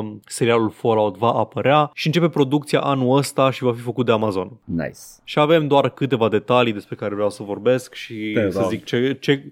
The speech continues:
Speaker 1: ce cred eu că o să fie Fallout-ul ăsta. Jonathan Nolan va regiza primul episod și va fi producător pentru restul sezonului împreună cu Lisa Joy, uh,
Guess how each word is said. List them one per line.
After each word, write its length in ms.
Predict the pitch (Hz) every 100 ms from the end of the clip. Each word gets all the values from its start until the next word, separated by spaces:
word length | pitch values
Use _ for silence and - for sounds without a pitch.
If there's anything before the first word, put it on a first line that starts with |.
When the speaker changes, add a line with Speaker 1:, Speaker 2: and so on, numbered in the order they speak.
| _
Speaker 1:
ce 220 | - 196
cred 240 | - 165 135
eu 100 | 127
că 60 |
o 40 | 117
să 120 | 113
fie 600 | - 117 110 104 117 143 -
Fallout-ul 520 | - 123 113 107 104
ăsta. 320 | 98 - - -
Jonathan 340 | 120 170 156 147
Nolan 520 | 139 127 104 107 131 _ -
va 200 | 110 117
regiza 400 | 117 110 110 120
primul 440 | 127 - 123 120 120
episod 720 | - 110 - 107 113 156 147
și 220 | - - 120
va 140 | 127
fi 600 | - - 135 135 131 127
producător 920 | - 127 113 127 - 135 131 131 135 123 -
pentru 520 | 117 113 113 113 110
restul 340 | 120 107 -
sezonului 640 | 113 98 110 123 143 170 160 - -
împreună 540 | 135 131 127 165 147
cu 540 | 135 - 160 175 170 -
Lisa 460 | 131 131 143 - 123
Joy, 400 | 110 127 127 120
uh, 500 | 113 110 107 104 104